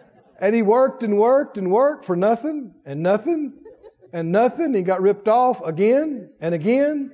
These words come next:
and again and again and again and again and again and again and again and again. I'm quoting scriptures. Go back and read and see how many times he got ripped off. How many times Laban changed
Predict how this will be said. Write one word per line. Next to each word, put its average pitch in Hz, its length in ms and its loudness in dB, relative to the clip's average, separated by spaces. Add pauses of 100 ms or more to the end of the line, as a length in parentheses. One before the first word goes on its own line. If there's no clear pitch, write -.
(380)
and 151 100 -8
again 254 460 0
and 196 80 0
again 262 440 0
and 208 100 -2
again 277 440 0
and 202 140 -2
again 277 420 0
and 202 120 -2
again 262 480 -2
and 233 720 -2
again 277 460 -2 (200)
and 180 180 -2
again 269 420 2
and 226 120 0
again. 247 220 0
I'm 233 160 -2
quoting 247 280 -4
scriptures. - 440 -12 (1700)
Go 254 100 2
back 339 220 4
and 294 80 0
read 381 160 6
and 285 100 -2
see 370 80 2
how 392 120 4
many 320 160 0
times 311 280 0
he 285 60 -2
got 269 120 -2
ripped 330 220 -4
off. 359 200 -4 (640)
How 220 100 0
many 294 140 2
times 277 320 0
Laban 220 380 2
changed 254 640 0